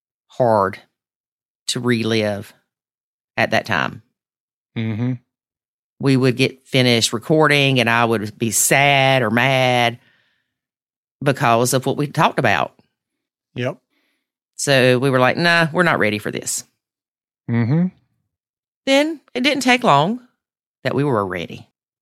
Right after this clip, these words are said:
Speaker 2: I don't know. I think it's about another year later.
Speaker 1: That's not long.
Speaker 2: <laughs> Yep.
Speaker 1: And also in the beginning, I would not record podcasts without you.
Speaker 2: No,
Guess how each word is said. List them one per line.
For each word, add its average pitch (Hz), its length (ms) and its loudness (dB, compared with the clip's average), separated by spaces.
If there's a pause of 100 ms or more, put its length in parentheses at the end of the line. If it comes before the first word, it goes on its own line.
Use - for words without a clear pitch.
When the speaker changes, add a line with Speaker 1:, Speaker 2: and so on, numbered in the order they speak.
(240)
Speaker 2:
I 117 40 -6
don't 131 200 0
know. 139 240 -2
I 104 60 -10
think 139 140 -2
it's 123 60 -2
about 123 180 -2
another 120 200 -4
year 117 260 -2
later. 110 440 -4 (280)
Speaker 1:
That's 143 240 0
not 160 160 0
long. 135 380 2 (600)
Speaker 2:
<laughs> - 840 -2 (1160)
Yep. 113 300 -6 (460)
Speaker 1:
And 156 120 2
also 147 520 4
in 151 180 0
the 127 60 -2
beginning, 127 580 0 (480)
I 147 240 2
would 135 220 -2
not 135 280 0
record 131 380 -2
podcasts 117 560 0
without 107 340 -4
you. 101 180 -8 (840)
Speaker 2:
No, 117 380 0